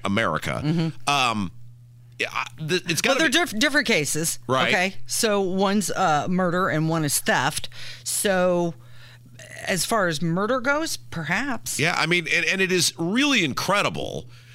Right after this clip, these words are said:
Speaker 1: that you would say, "Okay, look, unlike D B Cooper, who in the nineteen seventies, it was harder to track who people were, where they came from, it was easier to get on an airplane, all these sort of things."
Speaker 2: Mm-hmm.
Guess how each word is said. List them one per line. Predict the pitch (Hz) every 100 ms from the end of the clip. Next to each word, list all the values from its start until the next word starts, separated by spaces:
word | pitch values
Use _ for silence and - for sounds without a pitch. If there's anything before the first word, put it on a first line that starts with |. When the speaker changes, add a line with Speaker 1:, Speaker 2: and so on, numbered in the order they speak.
| -
Speaker 1:
that | 170
you | 180 190
would | -
say, | 180 -
"Okay, | 175 - 165
look, | 143 151 - - - - - -
unlike | 214 233 175
D | 175 190
B | 170
Cooper, | 165 170 165 127 120 - - - - - - - -
who | 147 151
in | 151
the | 139 123
nineteen | 135 180 147 165
seventies, | - 160 147 143 135
it | 117
was | 117
harder | 147 139
to | 113
track | 139 123
who | 127
people | 127 101
were, | 131 165 135
where | 113
they |
came | 107 151 135
from, | 135
it |
was | 117 127
easier | 131 123
to |
get | 117 113
on | 101
an |
airplane, | 135 147 139 135 127
all | 135
these | 135 120
sort | 123
of | 101
things." | 131 92 87
Speaker 2:
Mm-hmm. | 160 160